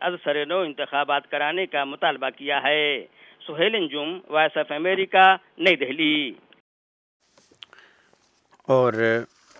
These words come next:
Speaker 2: امریکہ کے وزیر خارجہ جان کیری منگل کے روز آٹوا میں کینیڈا کے نیشنل وار میموریل پر پھولوں کی چادر چڑھائی، جہاں کینیڈا کے دو فوجیوں کو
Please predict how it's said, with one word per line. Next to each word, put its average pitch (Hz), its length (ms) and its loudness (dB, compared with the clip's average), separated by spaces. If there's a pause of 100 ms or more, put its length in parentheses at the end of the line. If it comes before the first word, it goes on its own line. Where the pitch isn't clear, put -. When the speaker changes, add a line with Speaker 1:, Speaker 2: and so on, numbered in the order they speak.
(400)
Speaker 2:
امریکہ 156 340 2
کے 208 100 -6
وزیر 135 280 0
خارجہ 139 320 4
جان 113 280 2
کیری 123 280 -2
منگل 110 300 -2
کے 127 140 -4
روز 117 320 -2 (180)
آٹوا 113 300 -2
میں 123 220 2
کینیڈا 117 380 -2
کے 123 140 -8
نیشنل 104 440 -4
وار 104 160 2
میموریل 101 460 -4
پر 113 160 -6
پھولوں 113 380 -6
کی 110 60 -2
چادر 107 300 -2
چڑھائی، 107 340 -6
جہاں 117 200 -4
کینیڈا 104 360 -4
کے 104 120 -10
دو 98 140 -8
فوجیوں 110 400 -4
کو 104 160 -8